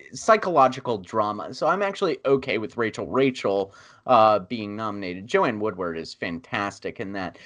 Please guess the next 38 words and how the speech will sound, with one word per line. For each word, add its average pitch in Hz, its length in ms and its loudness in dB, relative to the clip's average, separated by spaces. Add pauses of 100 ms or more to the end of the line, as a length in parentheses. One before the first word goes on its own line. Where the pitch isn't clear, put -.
(220)
But 165 220 4
I 160 140 -2
think 214 500 -6
this 147 300 -4
talks 139 500 2
about, 107 600 -2
like, 127 220 -4
this 175 180 -4
speaks - 420 -12
to 123 160 -2
how 123 240 -4
the 110 180 -6 (260)
Academy 117 600 -4
was 90 340 -10
totally 156 500 -2
behind 104 500 -4
the 95 60 -6
times 92 640 -2 (380)
as 113 260 0
it 120 120 -2
related 101 560 -2
to 107 140 -8
what 98 380 0
film 110 320 -4
was 98 240 -8
doing 92 360 -2
in 85 100 -4
the 85 100 -4
late 82 300 -6
sixties. - 680 -10 (300)
Film 208 240 4
was 175 220 -2
take, 127 420 2
this 196 240 2
was 165 340 4
a 123 400 0
transitional 113 1040 0
moment 98 800 -2